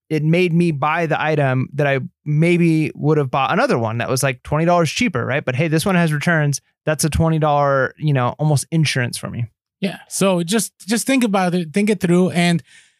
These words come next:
Speaker 2: you know, I can't, we can't do our stamp of approval promise that your return rate may not go up because there's a lot of things tied into returns, right?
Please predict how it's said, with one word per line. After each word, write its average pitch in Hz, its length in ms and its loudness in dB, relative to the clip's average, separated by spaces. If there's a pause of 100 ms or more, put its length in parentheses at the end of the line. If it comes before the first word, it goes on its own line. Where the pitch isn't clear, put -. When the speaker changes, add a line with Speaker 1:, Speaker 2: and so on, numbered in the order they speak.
(340)
Speaker 2:
you 175 100 -2
know, 160 240 2
I 160 140 -2
can't, 165 420 -2 (140)
we 143 140 2
can't 139 320 0
do 131 240 4
our 107 160 2
stamp 135 320 -2
of 135 100 0
approval 120 380 0
promise 143 540 0
that 131 200 -2
your 131 140 2
return 131 340 2
rate 127 160 2
may 123 140 2
not 120 180 0
go 127 160 0
up 190 140 0
because 160 260 -2
there's 175 160 0
a 175 60 0
lot 170 360 0
of 202 140 0
things 190 340 2
tied 160 280 0
into 165 240 0
returns, 139 480 0
right? 131 260 -2